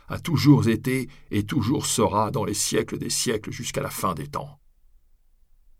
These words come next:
Mais vous, vous venez d'un autre ordre, où, me dit-on, on voit tout avec indulgence, fût-ce la gaieté la plus inopportune. »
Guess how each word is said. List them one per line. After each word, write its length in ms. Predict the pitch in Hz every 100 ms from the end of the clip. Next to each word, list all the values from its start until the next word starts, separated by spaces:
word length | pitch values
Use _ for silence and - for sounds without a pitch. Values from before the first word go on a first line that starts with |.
| -
Mais 120 | 139
vous, 420 | 127 170 151 117 - - _ _ _ _ _ _ _ _ -
vous 160 | 147
venez 380 | 147 151 131 135
d'un 200 | 107 87
autre 260 | 98 107 -
ordre, 500 | 123 78 80 73 -
où, 320 | 110 101 92 92
me 140 | 107
dit-on, 520 | 110 90 - 180 147 143 _ _ -
on 120 | 113
voit 240 | 101 113 107
tout 300 | 107 156 185
avec 260 | 131 120
indulgence, 600 | 120 113 101 104 87 73
fût-ce 460 | - 139 - - -
la 120 | 95
gaieté 600 | 92 104 117 - - -
la 160 | - 85
plus 480 | - 131 101 101 135
inopportune. » 720 | 143 - 107 - - 147